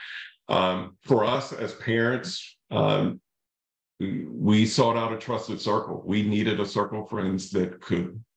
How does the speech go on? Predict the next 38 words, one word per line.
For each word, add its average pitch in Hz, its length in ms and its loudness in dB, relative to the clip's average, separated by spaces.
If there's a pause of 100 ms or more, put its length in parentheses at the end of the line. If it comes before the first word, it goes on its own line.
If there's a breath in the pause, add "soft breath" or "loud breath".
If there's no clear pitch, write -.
(140)
we 107 180 6
could 113 180 -4
be 98 160 -2
vulnerable 98 580 -2
with, - 260 -8
that 87 140 4
we 98 140 2
can 101 140 2
share 101 460 4
with. - 260 -6 (440 loud breath)
Um, 69 520 2
groups 113 380 6
like 110 260 4
this, 90 400 -4
where 90 160 4
we 92 140 4
can 95 160 0
just 92 260 -2
open 95 280 2
up 92 240 -2
and, 85 240 -2 (100)
and 90 220 4
be 90 200 2
real. 87 400 0 (960)
Um, 98 440 0 (580)
the, - 680 2 (100)
the 123 100 4
next 135 440 4
thing 120 260 0
that, 101 240 -6 (100)
that, 98 320 -2 (140)
and 110 500 2
this 120 160 4
happened 113 340 0
two 120 140 -4
years 98 320 -2
ago, 113 460 2
we 110 560 0